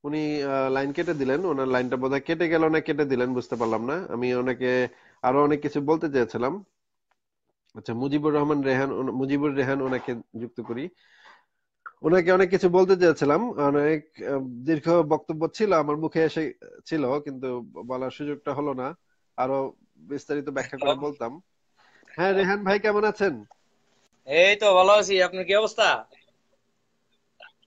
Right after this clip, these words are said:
Speaker 1: এই তো ভালো আছি, আমি ভালো আছি। আপনার, আহ, খবর টবর কি?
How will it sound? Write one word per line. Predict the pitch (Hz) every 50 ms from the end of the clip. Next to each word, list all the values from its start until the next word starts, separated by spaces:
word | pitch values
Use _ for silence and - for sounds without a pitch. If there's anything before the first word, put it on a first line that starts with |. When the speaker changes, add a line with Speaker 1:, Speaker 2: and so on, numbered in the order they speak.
| _ _ -
Speaker 1:
এই | - 160 185
তো | 185 202 196
ভালো | 170 170 175 196
আছি, | 190 190 185 - 185
আমি | 175 170 180
ভালো | 185 180 175 180 185
আছি। | 185 185 - 185
আপনার, | 160 147 165 185 190 190 185 160 -
আহ, | 156 160 160 151 - - -
খবর | - 170 175 185 180
টবর | 180 196 190 196 185
কি? | 185 - 170